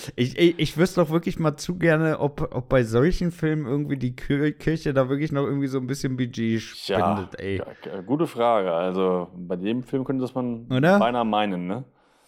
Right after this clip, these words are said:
Speaker 2: Das fand ich
Speaker 1: Ja, ja, ja. Naja, es gibt ja, es gibt ja viele Filme, wo man das echt vermuten würde, weil die Kirche kommt da echt gut
Speaker 2: Ja.
Speaker 1: weg, ey.
Speaker 2: Ja.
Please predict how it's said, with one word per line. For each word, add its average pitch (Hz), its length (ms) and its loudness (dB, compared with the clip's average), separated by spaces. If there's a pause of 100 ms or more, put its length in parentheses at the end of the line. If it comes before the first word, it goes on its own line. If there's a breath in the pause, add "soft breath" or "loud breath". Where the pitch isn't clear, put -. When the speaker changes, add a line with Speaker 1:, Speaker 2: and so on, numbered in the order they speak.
(260 soft breath)
Speaker 2:
Das 131 220 -4
fand 156 220 -2
ich - 200 -12
Speaker 1:
Ja, 131 100 2
ja, 120 540 2 (220)
ja. 120 100 -4
Naja, 131 280 2
es 170 100 -2
gibt 190 160 4
ja, 180 160 6
es 151 120 -2
gibt 165 200 -2
ja 175 140 2
viele 196 420 -4
Filme, 156 480 0
wo 131 140 2
man 147 180 2
das 143 180 -2
echt - 220 -6
vermuten 156 800 0
würde, 165 260 2
weil 139 160 2
die 117 80 -4
Kirche 131 260 -4
kommt 131 200 -6
da 135 60 -2
echt - 220 -6
gut 139 160 -2
Speaker 2:
Ja. 117 260 6
Speaker 1:
weg, - 120 10 (160)
ey. 220 340 2
Speaker 2:
Ja. 98 300 2